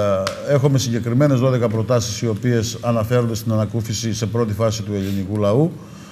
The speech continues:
ε, και επομένως βάσει αυτού του προγράμματος ζητάμε την ψήφο των πολιτών, διότι, ε, θεωρούμε ότι πρέπει να δώσει τη δύναμη και τη δυνατότητα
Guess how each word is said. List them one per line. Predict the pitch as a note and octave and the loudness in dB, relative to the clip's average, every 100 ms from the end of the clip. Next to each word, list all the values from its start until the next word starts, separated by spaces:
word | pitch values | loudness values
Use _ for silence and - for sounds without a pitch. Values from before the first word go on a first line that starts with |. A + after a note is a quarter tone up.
| - - - | -20 -12 0
ε, | B2 B2 | 2 2
και | - C#3+ C3 B2+ B2 | 2 4 4 4 2
επομένως | B2+ A#2+ C#3 E3 C#3+ A#2 - - | 2 2 4 6 6 4 0 -2
βάσει | A#2+ D3+ C3+ | 6 6 6
αυτού | C3 D3 | 2 0
του | |
προγράμματος | B2+ C3 C#3+ D3+ B2 A#2 G#2 | 2 4 6 6 4 0 -4
ζητάμε | B2 A2 A2+ D3+ D3 | -4 -4 2 4 4
την | A#2+ B2 A#2 | 2 0 0
ψήφο | G#2+ C3 D#3 D#3 F#3+ - - - - - - - - - - - | 2 2 4 4 2 -2 -14 -20 -20 -20 -20 -20 -20 -20 -20 -2
των | B2 B2 | 2 4
πολιτών, | A#2+ A2+ G#2+ D3+ F3 F#3 - - | 4 2 4 6 6 4 -4 -2
διότι, | A#2 D3 D#3 A#2+ A2 F#2 - | 6 8 8 6 2 -2 -4
ε, | - A2+ A2 | -4 -2 -2
θεωρούμε | - C3 C3+ D#3+ D3 A#2 F#2+ A2+ | 2 4 6 8 6 4 0 0
ότι | C#3+ C#3 - A#2 G#2 - - - | 2 2 0 -2 -2 -10 -16 -2
πρέπει | C#3+ D#3 C#3 A2+ F#2 - - - - - - | 4 4 4 0 -2 -6 -18 -20 -20 -12 2
να | C3 B2+ G#2+ | 6 6 6
δώσει | B2+ F3 C3+ | 8 8 8
τη | A#2+ | 4
δύναμη | C3 D3+ C#3 A#2+ G#2 E2+ | 6 8 8 6 4 0
και | - | 0
τη | A#2+ | 2
δυνατότητα | A#2+ B2+ A#2+ D#3+ A#2 G#2+ | 4 4 4 4 4 0